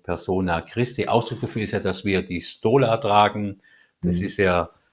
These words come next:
Speaker 1: so ein äußeres Zeichen. Liebe Stunde der Seelsorge, jetzt kommt wieder eine kurze Frage, die sehr weit ist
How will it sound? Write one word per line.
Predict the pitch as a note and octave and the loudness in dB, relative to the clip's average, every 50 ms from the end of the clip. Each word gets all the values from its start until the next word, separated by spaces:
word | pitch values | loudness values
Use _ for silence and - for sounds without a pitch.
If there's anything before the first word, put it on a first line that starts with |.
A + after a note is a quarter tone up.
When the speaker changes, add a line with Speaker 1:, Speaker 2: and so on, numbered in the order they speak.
| _ _ _ _ _ _ | _ _ _ _ _ _
Speaker 1:
so | - - - G#2+ F#2 E2+ E2+ | -16 -8 -4 -2 0 0 0
ein | E2+ - | -2 0
äußeres | - G#2 A#2 C#3+ C#3 - - C#3 C3 - - - | 2 4 4 4 4 2 2 0 0 0 0 2
Zeichen. | B2+ A2 A2 A2 A2 - - A2+ A#2 A2 - - _ _ _ _ | 4 6 6 6 4 0 -2 -4 -4 -6 -8 -14 _ _ _ _
Liebe | - A#2+ A#2+ B2 | 2 2 4 4
Stunde | A2 - - A#2 A2 G2+ | 4 4 4 4 4 4
der | F#2+ | 2
Seelsorge, | F#2+ - G#2+ A2 G#2+ A#2 G#2+ G2+ | 2 4 4 4 4 4 2 0
jetzt | G2 - | 0 0
kommt | - A#2+ G#2 | 0 0 2
wieder | - G#2+ G2 | 2 0 0
eine | G2 F#2+ G2 | 0 0 0
kurze | F#2+ - C3 C3+ C3+ C#3 B2 | 2 4 4 4 4 2 0
Frage, | - - G2+ G#2 G2+ F2+ | 2 4 4 4 4 4
die | F2+ F#2+ | 0 -2
sehr | F2 - G2 F2 E2 | -2 0 0 0 0
weit | D#2 F2+ F#2 A2 B2+ B2+ | 2 4 4 4 4 4
ist | C#3 B2 B2 A#2+ A2 - - - - | 4 4 4 4 2 0 -6 -8 -12